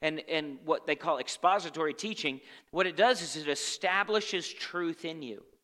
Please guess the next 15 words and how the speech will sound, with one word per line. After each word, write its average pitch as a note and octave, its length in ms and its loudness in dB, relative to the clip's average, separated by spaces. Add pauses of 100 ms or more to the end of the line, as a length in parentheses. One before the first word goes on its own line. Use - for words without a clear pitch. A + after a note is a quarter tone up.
(640)
Even C#4 360 4
though B3+ 180 8
teaching A3 600 -2
in A3+ 160 -2
and G#3+ 140 0
of F#3+ 100 4
itself F#3+ 680 0
can E3+ 140 -4
kind A3 260 -6
of F#3+ 120 -4
be G#3+ 100 -2
mundane. F3 800 0 (1700)
I D#3+ 100 4
mean, F3 320 -2
it's, G3+ 320 2